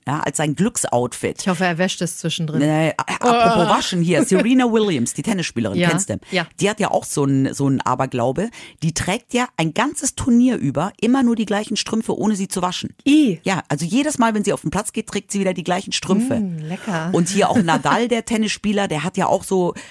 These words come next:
Speaker 1: verschiedene Trinkflaschen, die müssen dann immer exakt in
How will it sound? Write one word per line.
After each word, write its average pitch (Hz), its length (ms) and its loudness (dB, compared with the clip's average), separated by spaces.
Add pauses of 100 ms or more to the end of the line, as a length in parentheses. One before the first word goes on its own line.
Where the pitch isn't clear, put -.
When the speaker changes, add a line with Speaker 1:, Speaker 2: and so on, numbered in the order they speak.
Speaker 1:
verschiedene 185 480 -2
Trinkflaschen, 202 680 0
die 175 80 2
müssen 185 200 -2
dann 170 180 0
immer 240 380 2
exakt - 640 -4
in 202 180 0